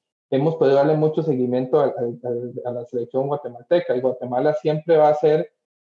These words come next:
es, yo siempre he dicho que Guatemala es como el equipo, eh, de la incógnita en Centroamérica. Digamos, no, nunca se sabe qué se puede esperar de Guatemala. Algunas veces, no sé si ustedes se acuerdan, hace un, hace un, unos años, de una famosa Copa uncaf que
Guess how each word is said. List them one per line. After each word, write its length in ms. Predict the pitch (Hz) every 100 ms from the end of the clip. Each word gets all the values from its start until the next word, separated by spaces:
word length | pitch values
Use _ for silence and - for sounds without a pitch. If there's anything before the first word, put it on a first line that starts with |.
| -
es, 220 | 131 135
yo 180 | 143 156
siempre 280 | 196 190 196
he 60 |
dicho 200 | 180 196
que 60 | 190
Guatemala 540 | 147 - 127 143 160
es 100 | 165 -
como 160 | 180
el 120 | 139
equipo, 540 | 123 - 147 170 147 127
eh, 300 | 123 123 123
de 120 | 127
la 60 | 127
incógnita 560 | 127 127 143 160 160 165
en 80 |
Centroamérica. 720 | 147 127 123 123 131 127 113 131 101 _ - -
Digamos, 380 | 127 127 127
no, 180 | 131 139 -
nunca 360 | 147 170 196
se 120 | - 151
sabe 260 | 156 156 -
qué 60 | -
se 80 |
puede 220 | 160 160 156
esperar 260 | - 135
de 60 | 151
Guatemala. 480 | 147 - 123 131 123
Algunas 340 | 127 147 160
veces, 400 | 165 165 190 - _ _ _ -
no 100 | 135
sé 40 |
si 60 | 170
ustedes 240 | 165 180
se 60 | 175
acuerdan, 360 | - 170 180 160
hace 180 | 151
un, 200 | 175 160
hace 160 | 139 135
un, 280 | 175 170 160
unos 280 | 165 170 175
años, 280 | 175 175 143
de 60 |
una 180 | 135 160
famosa 380 | 139 131 147 160
Copa 280 | - 156 156
uncaf 300 | 131 156 - -
que 220 | 120 123